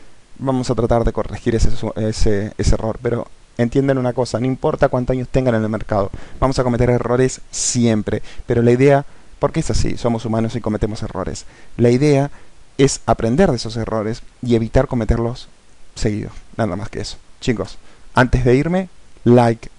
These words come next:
compartan si les gustó el video y por supuesto suscríbanse porque vamos a tener muchísimas novedades. Incluso aquí en la descripción del video van a encontrar el sorteo, mega sorteo que se está haciendo, que vamos a hacer muy pronto, desde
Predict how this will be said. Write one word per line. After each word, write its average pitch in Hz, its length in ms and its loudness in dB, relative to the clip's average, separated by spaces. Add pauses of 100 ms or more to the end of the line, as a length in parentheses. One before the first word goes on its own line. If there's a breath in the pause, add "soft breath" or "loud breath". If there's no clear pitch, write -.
(120)
compartan 123 520 2
si 117 120 0
les 113 80 2
gustó 113 180 -2
el 120 60 0
video 127 240 2
y - 20 -2
por 117 160 -8
supuesto 131 420 -2
suscríbanse 123 680 0
porque 117 180 -4
vamos 120 240 -4
a 117 40 -6
tener 120 200 -2
muchísimas 123 500 -4
novedades. 110 400 2
Incluso 135 380 -4
aquí 160 240 -2
en 170 80 2
la 135 60 2
descripción 127 440 2
del 123 100 4
video 156 320 0 (480 loud breath)
van 123 220 6
a 147 60 4
encontrar 135 800 2 (560)
el 120 140 6
sorteo, 113 600 -2
mega 160 460 4
sorteo 143 500 0
que 127 140 -6
se 120 80 4
está 117 140 2
haciendo, 123 440 4 (280 loud breath)
que 113 120 2
vamos 117 200 2
a 110 40 -4
hacer 113 160 0
muy 117 200 0
pronto, 135 460 -2
desde 110 420 2